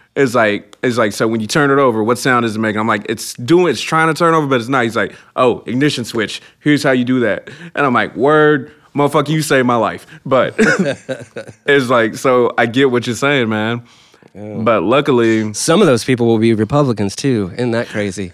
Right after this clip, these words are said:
Speaker 1: Yeah, right?
Speaker 2: Isn't that fucking crazy?
Speaker 1: I mean, I get it. It's like, but at that, at that point of view, it's like, I'm not, there's no,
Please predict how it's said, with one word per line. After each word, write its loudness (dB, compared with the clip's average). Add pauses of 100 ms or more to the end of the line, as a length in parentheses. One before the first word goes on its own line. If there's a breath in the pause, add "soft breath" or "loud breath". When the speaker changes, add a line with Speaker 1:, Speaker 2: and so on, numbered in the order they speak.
Speaker 1:
Yeah, 2
right? 0
Speaker 2:
Isn't 2
that 0
fucking -4
crazy? -6
Speaker 1:
I 0
mean, 2
I 4
get 2
it. -2
It's 2
like, 2
but 4
at 4
that, 4
at 0
that 2
point 2
of 2
view, 6
it's 0
like, 4
I'm 4
not, 0
there's 0
no, 2